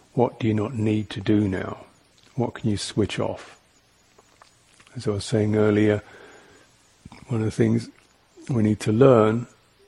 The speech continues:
you know, we all know how to, to switch on, how to power up, how to get going. We don't necessarily where to go,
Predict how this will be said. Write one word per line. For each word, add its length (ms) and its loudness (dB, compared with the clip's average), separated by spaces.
you 80 -6
know, 240 -10
we 140 6
all 120 8
know 200 6
how 180 -2
to, 180 -6
to 140 -8
switch 400 0
on, 340 2
how 140 -2
to 140 -8
power 440 0
up, 240 -4
how 120 -4
to 100 -6
get 260 -6
going. 460 2
We 60 -8
don't 160 -2
necessarily 460 -4
where 340 10
to 100 -2
go, 460 2